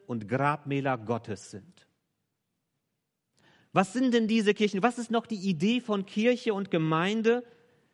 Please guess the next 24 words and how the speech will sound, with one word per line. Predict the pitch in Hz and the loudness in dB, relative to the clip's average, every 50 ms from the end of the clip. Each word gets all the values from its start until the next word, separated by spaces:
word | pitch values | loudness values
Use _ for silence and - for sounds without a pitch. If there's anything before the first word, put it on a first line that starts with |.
| _ _ _ _ _ _ | _ _ _ _ _ _
wenn | - 156 170 170 | -2 0 0 2
selbst | 147 170 185 180 - - 147 | 2 2 2 2 0 -2 -2
dort | 143 165 196 208 226 220 - | 0 2 4 4 2 0 -2
kein | - 160 175 170 160 | -4 -4 -4 -2 -2
echter | - 175 180 - - 175 156 | -2 -2 -4 -2 -4 -4 -4
Glaube | 135 131 135 143 151 160 165 143 147 143 | -2 -2 -2 0 0 0 0 -2 -2 -2
mehr | 143 147 147 135 | -2 -2 -2 -2
an | 131 135 139 135 | -4 -4 -4 -2
Gott | 135 147 151 143 | -2 -4 -4 -4
ist, | 131 123 - - | -8 -8 -6 -4
der | 139 135 120 | -2 -2 -2
ihr | 143 135 131 | -2 -4 -4
Leben | 120 113 123 127 135 123 - 120 117 110 | -4 -2 -2 -2 -2 -4 -4 -6 -6 -8
prägt | - - 123 120 117 113 - - | -8 -6 -4 -4 -4 -4 -8 -10
und | - 120 110 110 | -12 -12 -10 -10
gestaltet? | 110 107 - - - 107 101 101 - - - _ _ - - _ _ _ _ _ _ _ _ _ _ _ _ _ _ _ _ _ _ _ _ _ _ _ _ _ _ _ _ _ _ _ _ _ _ _ _ _ _ _ _ _ _ _ _ - | -10 -12 -12 -12 -14 -16 -16 -18 -20 -20 -20 _ _ -20 -20 _ _ _ _ _ _ _ _ _ _ _ _ _ _ _ _ _ _ _ _ _ _ _ _ _ _ _ _ _ _ _ _ _ _ _ _ _ _ _ _ _ _ _ _ -4
Und | 135 139 | -2 -2
ich | 143 - | -2 0
frage | - 269 294 285 233 226 | 2 2 2 2 2 2
uns | 170 139 127 - | 0 0 -2 -2
das, | - 135 120 107 - - | -2 0 0 0 -2 0
ist | - 196 202 - - - - | 2 2 2 2 0 0 2
das | 220 214 226 - - - | 4 4 2 0 -6 -10
so? | 165 143 123 151 165 185 208 240 262 277 262 | -8 -2 0 2 4 4 4 2 0 -4 -8